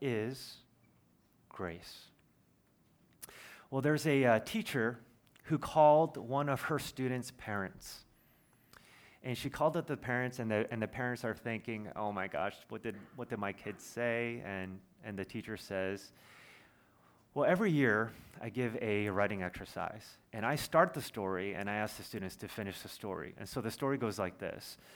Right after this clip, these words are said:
Uh, "There was an ant and a grasshopper. And during the summertime, the ant worked very diligently to store away its food for the wintertime, while the grasshopper just played and didn't work at all.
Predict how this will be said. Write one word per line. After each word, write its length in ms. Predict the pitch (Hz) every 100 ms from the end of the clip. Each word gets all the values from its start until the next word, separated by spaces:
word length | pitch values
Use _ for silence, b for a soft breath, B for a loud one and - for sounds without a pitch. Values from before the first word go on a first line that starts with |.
| B B B -
Uh, 380 | 95 90 90 - - - - -
"There 180 | 110 120
was 200 | 120 117
an 80 | 110
ant 340 | 135 156 160
and 180 | - 120
a 20 |
grasshopper. 680 | 95 95 95 - 85 - 85 - _ _ _ _ _ _ - -
And 100 | 107
during 200 | 131 156
the 60 |
summertime, 640 | 151 139 135 - 104 98 90
the 160 | -
ant 180 | 110 -
worked 220 | 107 90
very 160 | 101 104
diligently 640 | 92 120 131 123 110 101 92
to 120 | 101
store 300 | - 104 101
away 260 | 101 92
its 140 | 90 -
food 200 | - -
for 140 | -
the 80 | 104
wintertime, 540 | 131 135 104 85 85
while 100 | 82
the 60 | 82
grasshopper 560 | - 90 95 - 82 87
just 280 | 90 - -
played 520 | - 113 90 107 - B B
and 140 | 107 98
didn't 220 | 98 95
work 260 | 90 87 -
at 100 | 90
all. 300 | 78 82 85